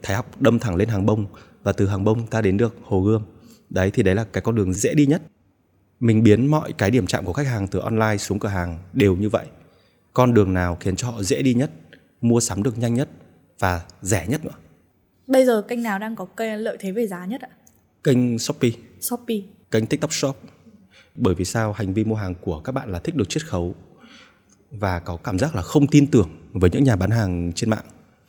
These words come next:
Speaker 1: Vậy nên là cái giá của mình nó phải hợp lý ngay từ đầu để khiến cho họ có lòng tin. Nhưng mà một khi họ đã là khách hàng của mình rồi thì hãy biến họ thành một tập khách hàng fan cuồng. Họ nghiện mình,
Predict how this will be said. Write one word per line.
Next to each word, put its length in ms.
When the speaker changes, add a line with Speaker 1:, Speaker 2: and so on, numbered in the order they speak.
Speaker 1:
Vậy 140
nên 180
là 120
cái 340
giá 400
của 100
mình 280
nó 60
phải 180
hợp 180
lý 280
ngay 200
từ 120
đầu 280
để 200
khiến 180
cho 100
họ 160
có 220
lòng 180
tin. 240
Nhưng 120
mà 80
một 180
khi 160
họ 120
đã 100
là 120
khách 160
hàng 180
của 140
mình 140
rồi 300
thì 100
hãy 140
biến 180
họ 220
thành 180
một 140
tập 200
khách 120
hàng 200
fan 140
cuồng. 300
Họ 240
nghiện 340
mình, 120